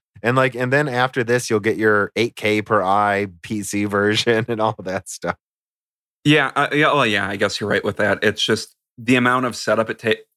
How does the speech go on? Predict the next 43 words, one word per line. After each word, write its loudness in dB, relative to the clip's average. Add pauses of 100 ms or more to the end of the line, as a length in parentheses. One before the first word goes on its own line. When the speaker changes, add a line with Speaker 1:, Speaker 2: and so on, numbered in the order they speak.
Speaker 2:
required, 0
even 2
for 4
the 2
most 0
simple 2
to -6
set 0
up 0
V 0
R 4
device, 0
the -6
P -4
S 0
V 0
R, 2
it's, -2 (240)
it's -2 (380)
kind 0
of 0
annoying, 2
and 0
Speaker 1:
It's -2
Speaker 2:
I, 4
that 2
Speaker 1:
very 2
Speaker 2:
is 0
Speaker 1:
annoying. 2
Speaker 2:
a 2
limiting 0
factor. -2 (460)
And 0
based 0
on 0
my 2
understanding -2
of 0
every 0
other 2
V -2
R 4
device, -2